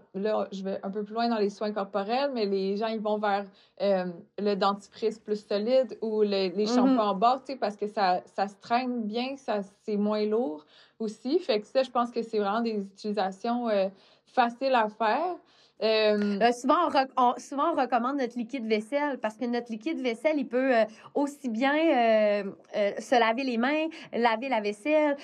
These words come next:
Speaker 2: Tu peux te faire un petit bac d'eau chaude pour laver ta table avec quelques gouttes seulement parce qu'il est ultra concentré. Euh, cette semaine, euh,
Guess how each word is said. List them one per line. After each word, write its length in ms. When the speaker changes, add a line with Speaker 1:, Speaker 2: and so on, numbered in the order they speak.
Speaker 2:
Tu 80
peux 100
te 60
faire 160
un 100
petit 200
bac 260
d'eau 180
chaude 360
pour 160
laver 420
ta 160
table 540
avec 320
quelques 400
gouttes 180
seulement 400
parce 180
qu'il 140
est 60
ultra 260
concentré. 680
Euh, 200
cette 260
semaine, 440
euh, 200